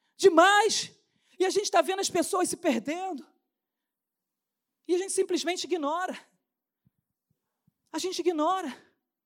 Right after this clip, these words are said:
Lá ela passa, existem miseráveis, lá no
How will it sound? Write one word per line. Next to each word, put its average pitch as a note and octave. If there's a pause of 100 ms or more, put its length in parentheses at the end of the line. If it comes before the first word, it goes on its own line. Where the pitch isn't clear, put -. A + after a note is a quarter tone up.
(1700)
Lá E4+
ela F#4+
passa, F4+
existem F4+
miseráveis, E4
lá C#4
no F4+